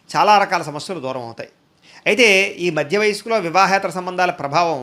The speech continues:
మీ జీవితంలో భార్యాభర్తల్ని దూరం చేయడానికో, లేకపోతే కొన్ని రకాల సమస్యలు తెచ్చిపెట్టడానికో ఖచ్చితంగా కారణమయ్యే అవకాశాలు ఎక్కువ ఉంటూ ఉంటాయి.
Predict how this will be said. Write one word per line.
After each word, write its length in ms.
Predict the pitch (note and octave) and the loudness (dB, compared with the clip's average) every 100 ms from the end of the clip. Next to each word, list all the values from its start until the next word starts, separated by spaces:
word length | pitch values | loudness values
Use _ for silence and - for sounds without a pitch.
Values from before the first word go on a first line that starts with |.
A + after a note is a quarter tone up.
| A#2+ | -8
మీ 120 | D#3+ D#3+ | -8 -6
జీవితంలో 460 | C#3+ F#3+ G3+ G3 D#3 C3 C3 B2 | -2 -2 -2 0 0 -2 -6 -2
భార్యాభర్తల్ని 680 | D3 D#3+ E3+ E3 D#3+ D3 C3+ | 0 2 0 -2 -4 -8 -6
దూరం 180 | C#3 C#3+ | -6 -6
చేయడానికో, 420 | D3+ C#3+ C#3 C#3 - _ _ _ - - D#3 | -8 -8 -10 -14 -20 _ _ _ -20 -8 2
లేకపోతే 400 | F3+ G3 G#3 G#3 G3 - _ _ | 4 4 0 0 -2 -6 _ _
కొన్ని 180 | F#3+ G3 | -6 -2
రకాల 300 | E3+ D#3+ F#3 | -2 -2 -2
సమస్యలు 400 | E3+ D#3 D#3+ E3+ D#3 | -2 -6 -4 -6 -6
తెచ్చిపెట్టడానికో 720 | C#3 - D#3+ C#3+ C#3 C3+ C3+ - _ | -10 -10 -12 -8 -8 -8 -14 -14 _
ఖచ్చితంగా 380 | F3 E3+ G3+ G3 F#3+ | -6 -2 -2 -2 0
కారణమయ్యే 360 | D3 D#3+ D#3+ D3+ | 0 0 -2 -2
అవకాశాలు 320 | B2+ C#3 E3+ | -2 -6 -8
ఎక్కువ 220 | D3 C#3 C3 | -10 -10 -12
ఉంటూ 140 | A#2 | -12
ఉంటాయి. 240 | A2+ - | -14 -14